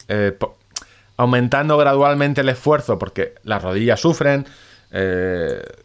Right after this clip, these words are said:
todo sufre, porque no está acostumbrado. Está acostumbrado a andar, pero no a correr. Entonces, cuando tienes sobrepeso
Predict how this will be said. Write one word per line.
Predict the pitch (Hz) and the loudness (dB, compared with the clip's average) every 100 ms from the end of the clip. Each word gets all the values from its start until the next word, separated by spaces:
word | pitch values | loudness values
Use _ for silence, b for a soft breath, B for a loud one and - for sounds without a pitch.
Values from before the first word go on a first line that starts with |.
| _ _ | _ _
todo | 127 131 120 | 0 2 2
sufre, | 156 160 95 - | 0 0 -2 -2
porque | 95 101 | -4 -2
no | 110 | -2
está | - 131 | -2 -2
acostumbrado. | 123 113 101 95 135 110 - - | 0 -2 -2 0 0 0 -4 -10
Está | - | -6
acostumbrado | 104 123 120 117 127 | -4 -4 -2 0 0
a | |
andar, | 113 131 120 | 2 0 0
pero | 98 | -2
no | 101 | -2
a | 104 | -2
correr. | 104 80 117 - b b _ _ _ b b - | -2 0 -2 -2 b b _ _ _ b b -10
Entonces, | 101 98 104 113 - - | -8 -4 -2 -2 -2 -8
cuando | - 98 87 | -6 -6 -4
tienes | 101 98 | -4 -2
sobrepeso | 101 95 82 110 120 - | -2 -2 -4 -2 0 -2